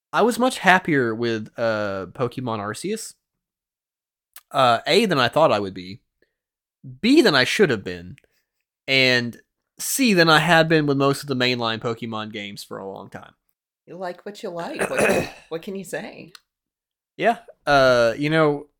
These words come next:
Speaker 1: on, on the, on the really positive end of Arceus, it felt, it did feel like a true,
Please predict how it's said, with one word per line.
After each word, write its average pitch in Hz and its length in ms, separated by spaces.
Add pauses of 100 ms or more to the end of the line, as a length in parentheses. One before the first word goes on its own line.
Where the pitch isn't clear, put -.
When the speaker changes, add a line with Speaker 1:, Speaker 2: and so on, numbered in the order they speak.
Speaker 1:
on, 147 680 (240)
on 156 280
the, 135 120 (120)
on 147 160
the 131 60
really 175 180
positive 147 500
end 117 120
of 113 60
Arceus, 113 500
it 120 160
felt, 135 280
it 139 100
did 143 220
feel 139 180
like 113 240
a 107 80
true, 120 840